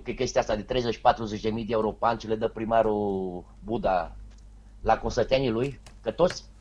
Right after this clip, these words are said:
toți ce, ce conduc, uh, poliția Șoncuta Mare, primărie, sunt din Vălenii Șoncuții, toți prieteni, neamuri,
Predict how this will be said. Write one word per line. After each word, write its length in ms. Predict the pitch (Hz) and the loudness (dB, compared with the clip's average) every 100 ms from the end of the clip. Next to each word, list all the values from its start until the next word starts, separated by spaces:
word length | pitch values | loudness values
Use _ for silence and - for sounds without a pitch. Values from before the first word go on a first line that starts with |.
| - | -8
toți 240 | - 185 - | 0 0 0
ce, 160 | 151 - | -6 -4
ce 120 | - 135 | -4 -2
conduc, 380 | 135 147 160 | 0 0 -2
uh, 380 | 131 127 117 117 - | 0 2 2 0 -2
poliția 760 | 123 139 - 113 104 98 92 | -6 -6 0 4 6 6 2
Șoncuta 400 | - 110 113 120 | 0 -4 -2 0
Mare, 240 | 120 127 107 | 2 2 0
primărie, 600 | 104 104 117 131 120 - | -4 -4 -2 -2 -2 -6
sunt 240 | - 143 | -6 -4
din 100 | 135 | -2
Vălenii 280 | 117 131 127 | 0 -2 -2
Șoncuții, 420 | - 113 127 - | -6 -8 -8 -10
toți 280 | - 131 - | -6 -6 -6
prieteni, 500 | 95 127 135 165 151 | -2 -2 0 -2 -2
neamuri, 500 | 107 131 151 156 151 | 0 0 0 -2 -6